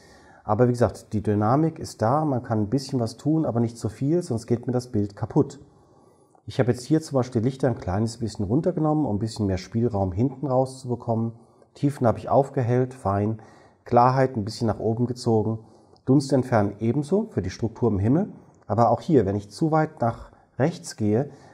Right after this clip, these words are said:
dann sieht das zwar dramatischer aus, aber die Pixelstruktur geht mir kaputt und ich werde es bereuen. Insbesondere dann,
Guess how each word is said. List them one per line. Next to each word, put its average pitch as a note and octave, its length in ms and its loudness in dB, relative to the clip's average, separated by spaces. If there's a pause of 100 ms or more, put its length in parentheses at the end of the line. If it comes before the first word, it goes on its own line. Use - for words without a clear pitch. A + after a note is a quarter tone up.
(140)
dann A2 140 0
sieht B2 180 -4
das C#3 200 0
zwar G#2+ 400 2 (100)
dramatischer G#2+ 640 -2
aus, F#3+ 420 -2
aber C#3 500 2 (300)
die A2+ 80 -2
Pixelstruktur B2+ 800 0
geht A2 200 -4
mir A2+ 80 0
kaputt A2 440 0
und A2+ 200 -6
ich G2+ 160 -12
werde G#2+ 280 2
es A2 160 -6
bereuen. F#2+ 460 0
Insbesondere A#2+ 640 -2
dann, A2+ 380 2